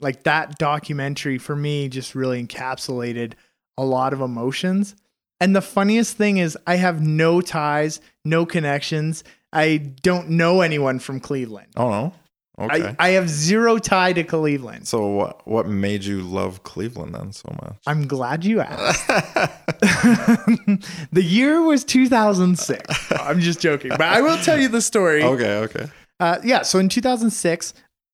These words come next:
Speaker 1: my best friend, Garth Forsythe, I've had him on the show. Shout outs to Garth.
Speaker 2: Uh-huh.
Speaker 1: He's a huge football fan.
Speaker 2: Okay.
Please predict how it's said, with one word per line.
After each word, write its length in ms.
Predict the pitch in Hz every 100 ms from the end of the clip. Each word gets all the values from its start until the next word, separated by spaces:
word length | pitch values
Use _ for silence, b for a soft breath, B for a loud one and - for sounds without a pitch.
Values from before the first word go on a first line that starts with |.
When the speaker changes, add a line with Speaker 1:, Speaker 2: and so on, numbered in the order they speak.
| -
Speaker 1:
my 160 | 185
best 420 | 160 - 190 190
friend, 400 | - 160 135 147 - _ -
Garth 300 | 175 185 -
Forsythe, 520 | 151 147 151 151 160 _ _ _
I've 100 | 147
had 180 | 175 196
him 80 | 202
on 100 | 185
the 80 |
show. 440 | 160 - 131 165 b b
Shout 360 | - - 202 214
outs 240 | 202 -
to 80 | 175
Garth. 460 | 151 113 104 147 -
Speaker 2:
Uh-huh. 280 | 104 98 107 - -
Speaker 1:
He's 160 | 202
a 40 | 202
huge 500 | - 202 196 190 -
football 400 | - 175 143 127
fan. 300 | - 104 98
Speaker 2:
Okay. 320 | 101 - 87